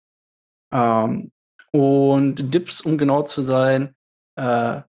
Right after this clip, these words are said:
möchte weiter in das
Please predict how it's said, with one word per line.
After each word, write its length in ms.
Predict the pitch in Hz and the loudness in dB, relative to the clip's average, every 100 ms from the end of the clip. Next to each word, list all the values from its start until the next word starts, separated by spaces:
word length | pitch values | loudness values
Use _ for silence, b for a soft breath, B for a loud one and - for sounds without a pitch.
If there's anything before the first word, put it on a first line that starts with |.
| _ _ _ _ - | _ _ _ _ -2
möchte 800 | 135 156 - - 156 147 127 | -2 -2 -4 0 2 2 0
weiter 640 | 107 110 139 147 135 - - | 0 0 0 0 0 0 -6
in 340 | 147 143 139 131 | -4 -2 -2 -4
das 520 | 123 - - - | -4 -6 -8 -10